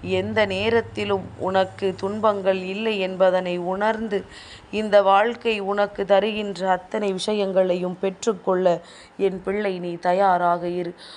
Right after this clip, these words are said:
உன்னோடு இருந்து உன்னை வழிநடத்த இந்த வராகி நான் இருக்கின்றேன் என்பதனை ஒரு நாளும்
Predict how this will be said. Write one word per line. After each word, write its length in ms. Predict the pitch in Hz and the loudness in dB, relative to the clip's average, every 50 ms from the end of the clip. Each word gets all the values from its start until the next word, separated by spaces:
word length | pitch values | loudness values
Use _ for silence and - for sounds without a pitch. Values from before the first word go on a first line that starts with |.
| - - - | -20 -14 -6
உன்னோடு 640 | 190 190 196 196 190 190 185 190 202 208 202 196 190 | -2 0 0 2 2 2 2 2 2 2 2 0 0
இருந்து 520 | 190 190 202 220 226 220 208 208 190 185 | 0 0 -2 -2 -4 -2 -2 -2 -2 -2
உன்னை 300 | 190 196 220 226 220 202 | -2 -4 -2 -2 0 2
வழிநடத்த 720 | 185 190 185 208 233 226 220 196 202 202 196 - - 208 190 | 2 2 4 2 2 2 4 4 2 2 0 -2 -2 0 0
இந்த 340 | 185 180 180 180 180 175 | 0 -2 -2 2 2 2
வராகி 520 | 170 175 180 202 202 190 180 180 170 185 180 | 4 4 4 6 6 6 4 4 0 -4 -2
நான் 220 | 185 180 175 175 180 | 0 0 0 0 0
இருக்கின்றேன் 760 | 180 190 226 214 - - 214 202 196 175 185 185 170 170 - | -2 -2 -4 -4 -6 -8 -6 -6 -4 -2 -2 -2 -2 -2 -2
என்பதனை 560 | 123 175 185 180 180 175 170 170 165 170 165 160 - - - - - - - - | -2 -2 0 2 0 2 2 2 0 0 -2 -6 -10 -18 -20 -20 -20 -14 -4 0
ஒரு 240 | 175 185 180 175 175 | 2 4 4 4 4
நாளும் 440 | 175 175 170 185 208 214 190 175 | 4 4 4 4 2 2 0 -6